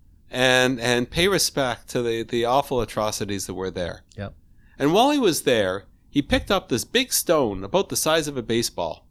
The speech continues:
Speaker 1: and put it into his bag and took it home. And when he came back to the city, he called up my friend and said he brought something back for him. And of course, my friend was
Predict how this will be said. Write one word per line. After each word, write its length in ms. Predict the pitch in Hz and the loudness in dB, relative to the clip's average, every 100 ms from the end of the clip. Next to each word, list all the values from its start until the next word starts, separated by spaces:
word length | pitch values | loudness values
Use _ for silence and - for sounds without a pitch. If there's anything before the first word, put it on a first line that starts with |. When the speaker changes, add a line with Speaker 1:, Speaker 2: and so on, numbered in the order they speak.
| _ _ _ - - - | _ _ _ -20 -10 -4
Speaker 1:
and 180 | 131 | -4
put 160 | - 269 | 0 2
it 100 | 226 | 4
into 300 | 185 170 147 | 2 0 0
his 140 | 117 | 0
bag 400 | - 127 151 165 | 2 2 4 2
and 160 | 117 - | -2 -4
took 200 | - 240 | -4 -2
it 100 | 151 | -2
home. 320 | 117 98 131 - _ - _ _ _ | -2 -4 -6 -12 _ -20 _ _ _
And 100 | 135 | 2
when 80 | 160 | 4
he 60 | 156 | 4
came 300 | 226 254 196 | 2 0 2
back 260 | 175 165 | 0 0
to 120 | - 151 | -4 -2
the 100 | 131 | -2
city, 480 | - 101 113 135 - | 0 -2 -2 -6 -8
he 240 | 135 139 | -4 -4
called 320 | - - 214 226 | -4 0 0 0
up 100 | 165 | -2
my 160 | 139 | -4
friend 340 | - 113 113 135 | -4 -4 -4 -4
and 120 | 135 | -4
said 180 | 131 120 | -4 -4
he 140 | 123 | -6
brought 400 | - 139 175 196 | 0 2 2 0
something 340 | 165 139 131 | -6 -4 -6
back 340 | 107 110 120 - | -4 -4 -4 -8
for 200 | 107 87 | -10 -10
him. 140 | 80 - - - _ _ _ - | -10 -16 -20 -20 _ _ _ -4
And 80 | 135 | -2
of 100 | 131 | 2
course, 260 | 226 247 | 2 2
my 120 | 165 123 | 0 -2
friend 260 | - 143 | 0 0
was 220 | 123 98 | 0 -2